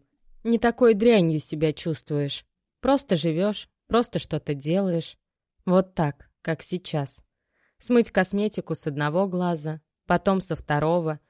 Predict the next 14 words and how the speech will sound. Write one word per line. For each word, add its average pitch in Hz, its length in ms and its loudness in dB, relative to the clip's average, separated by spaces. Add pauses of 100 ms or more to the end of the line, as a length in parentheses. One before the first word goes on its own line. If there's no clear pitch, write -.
(320)
щёки 233 420 0
и 156 100 4
лоб 170 320 0
освободить 156 640 -2
от 156 160 -2
слоя 151 300 -2
пудры. 147 560 -4 (640)
Лицо 175 380 2
без 151 160 -4
косметики 196 640 -4
стало 180 340 0
совсем 180 460 -2
уж - 160 -8
несчастным. 143 720 -6